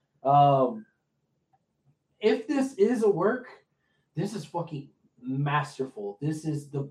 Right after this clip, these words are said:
Speaker 2: best thing that we've seen in wrestling ever since the Summer of Punk.
Speaker 1: Mm-hmm.
Speaker 2: Um, if this is not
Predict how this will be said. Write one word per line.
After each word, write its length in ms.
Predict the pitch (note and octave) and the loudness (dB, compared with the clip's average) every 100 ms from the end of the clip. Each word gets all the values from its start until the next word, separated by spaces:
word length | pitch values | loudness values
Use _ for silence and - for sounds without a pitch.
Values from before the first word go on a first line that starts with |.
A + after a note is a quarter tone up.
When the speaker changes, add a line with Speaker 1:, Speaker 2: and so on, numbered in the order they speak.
| - | -6
Speaker 2:
best 300 | C#3+ C#3+ - | -2 -2 -2
thing 200 | C#3+ C3 | 0 0
that 100 | B2+ | 2
we've 220 | C3 C3 | 2 2
seen 200 | - C3 | 0 -2
in 120 | B2+ | -2
wrestling 400 | A#2 B2 - A#2+ | -2 -6 -4 -6
ever 120 | A#2+ A#2+ | -8 -8
since 240 | C3+ B2+ | -10 -10
the 80 | B2+ | -12
Summer 340 | - A#2 G#2+ | -10 -10 -8
of 120 | G#2+ | -10
Punk. 220 | - - - | -10 -10 -14
Speaker 1:
Mm-hmm. 920 | _ _ _ - - - - _ B2+ | _ _ _ -20 -20 -20 -20 _ 8
Speaker 2:
Um, 440 | C3 B2+ A#2 A2 - _ | 10 10 4 -4 -14 _
if 240 | D#3+ D#3+ - | 2 2 2
this 280 | E3 E3 - | 0 0 -2
is 560 | D#3 D3 C3+ A2+ - - _ _ _ _ _ _ _ _ C#3+ | 0 4 2 0 -12 -20 _ _ _ _ _ _ _ _ -16
not 420 | G#2+ A2 A#2 E3+ | -12 -4 0 0